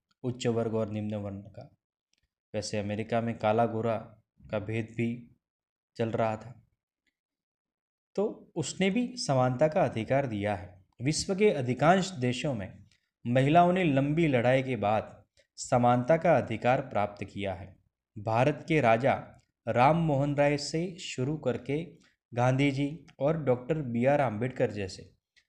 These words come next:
अनेक महानुभावों ने सामाजिक समानता के लिए प्रयत्न किए। सामाजिक समानता के लिए जागृति लाने वाला बड़ा साधन एक ही है और वो है शिक्षा। शिक्षा ही समानता ला सकता है।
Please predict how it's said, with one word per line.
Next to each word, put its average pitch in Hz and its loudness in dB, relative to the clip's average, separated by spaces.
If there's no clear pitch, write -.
अनेक 180 0
महानुभावों 120 0
ने 92 -10
सामाजिक 131 4
समानता 120 2
के 156 -4
लिए 151 0
प्रयत्न 113 -4
किए। 92 -12
सामाजिक 123 4
समानता 160 2
के 165 -4
लिए 165 2
जागृति 123 0
लाने 120 2
वाला 113 0
बड़ा 135 4
साधन 131 0
एक 160 4
ही 165 4
है 107 -6
और 147 2
वो 120 2
है 131 -4
शिक्षा। - -8
शिक्षा 139 0
ही 208 0
समानता 117 -4
ला 101 -2
सकता - -10
है। - -18